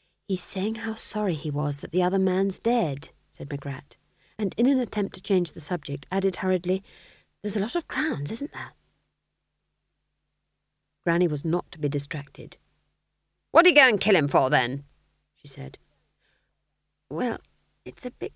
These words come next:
complicated," said McGrath weakly. "It's shameful," snapped Granny. "And the poor dead thing still lying there." McGrath gave an imploring look to Nanny Ogg, who was masticating an apple and studying the stage with the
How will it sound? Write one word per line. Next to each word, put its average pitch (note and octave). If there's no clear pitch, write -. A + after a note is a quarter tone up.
complicated," -
said -
McGrath C#3+
weakly. C#3
"It's -
shameful," D#3+
snapped C#3+
Granny. C#3
"And E3+
the F3
poor C4+
dead A3+
thing A3+
still A#3
lying E3
there." C#3+
McGrath D#3
gave D3+
an D3+
imploring E3+
look D3+
to D#3
Nanny D3+
Ogg, C#3
who F#3
was F3
masticating G#3+
an F3+
apple D#3
and E3+
studying A3+
the G#3+
stage D#3
with D#3
the -